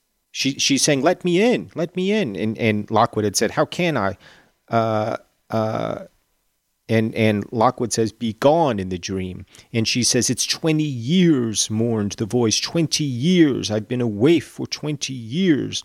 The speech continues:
And so he relayed to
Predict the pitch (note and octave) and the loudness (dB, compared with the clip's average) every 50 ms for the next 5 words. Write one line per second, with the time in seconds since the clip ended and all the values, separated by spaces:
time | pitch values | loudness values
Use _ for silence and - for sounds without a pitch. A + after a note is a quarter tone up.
0 | _ _ - - A2+ G#2+ G#2 G2+ G2+ G2 G2 F#2 G2 F#2+ - - - - - - | _ _ -2 0 2 2 2 2 0 -2 -4 -6 -8 -8 -10 -8 -6 -4 0 0
1 | B2+ A2+ A2 G#2+ G#2 G#2+ - - _ _ - _ _ _ _ _ _ _ _ _ | 2 2 2 2 0 -2 -4 -8 _ _ -20 _ _ _ _ _ _ _ _ _
2 | _ - - - E3+ E3+ D#3 C#3+ C3 A#2 A#2+ C3 B2 A#2+ A#2 G#2+ C3 E3 E3+ C#3 | _ -12 -4 0 2 2 2 2 0 -2 -2 -4 -4 -2 0 2 2 2 2 2
3 | G#2 G2+ G2+ G2+ - - _ _ _ _ _ _ - - - D3 B2+ A2 G2 F#2+ | 0 -2 -6 -10 -12 -16 _ _ _ _ _ _ -6 -2 0 0 0 0 0 -2
4 | F#2+ F#2+ F#2+ | -4 -6 -8